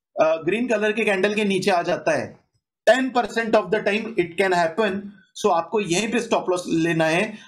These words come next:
आपको इस star के, मतलब इस डोजी के नीचे अपना stop loss को रखने का जरूरत नहीं है। अगर इस candle के नीचे आया, so probability ज्यादा है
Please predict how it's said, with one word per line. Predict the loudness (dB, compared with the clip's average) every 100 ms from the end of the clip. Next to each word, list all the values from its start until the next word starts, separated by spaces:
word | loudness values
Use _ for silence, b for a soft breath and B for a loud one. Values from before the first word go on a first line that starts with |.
| -2
आपको | -2 0 -4
इस | -2
star | 0 2 0
के, | -4
मतलब | -4 -2 0 -2
इस | 0
डोजी | -2 -2 -2
के | -2
नीचे | 0 -2
अपना | 0 0
stop | 0 0
loss | -2 0
को | 0
रखने | 0 0
का | 0
जरूरत | 0 0 -2
नहीं | 0 0
है। | -2 -6 B -2
अगर | 0 0
इस | -2
candle | 0 0 0
के | 0
नीचे | 0 2 2
आया, | 2 0 -2
so | -12 _ -4 -2
probability | 0 0 0 0 -2 -2 -2
ज्यादा | 0 0 2
है | 0